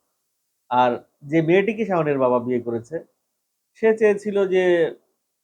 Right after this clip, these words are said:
স্যাটেল কাউকে বিয়ে করতে, বয়সটা কোনো ফ্যাক্টর না। স্যাটেল কাউকে বিয়ে করতে মানে তার আর চিন্তা করতে হবে না অর্থবিত্ত নিয়ে। এই মহিলার আগের একটা হাজব্যান্ড ছিল,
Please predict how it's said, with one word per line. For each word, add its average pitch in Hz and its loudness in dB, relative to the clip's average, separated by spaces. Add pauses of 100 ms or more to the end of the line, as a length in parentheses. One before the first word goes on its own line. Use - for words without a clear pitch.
(400)
স্যাটেল 214 -2
কাউকে 139 0
বিয়ে 120 -4
করতে, 110 -12
বয়সটা 170 -4
কোনো 135 -10
ফ্যাক্টর 113 -12
না। - -20
স্যাটেল 180 -8
কাউকে 170 -6
বিয়ে 160 -6
করতে 156 -12
মানে 151 -8 (520)
তার 143 2 (180)
আর 135 -6
চিন্তা 170 -8
করতে 143 -10
হবে 120 2
না 113 -4
অর্থবিত্ত 117 -6
নিয়ে। 101 -20 (1700)
এই 202 2
মহিলার 190 2
আগের 151 -2
একটা 147 -8
হাজব্যান্ড 127 -10
ছিল, 131 -8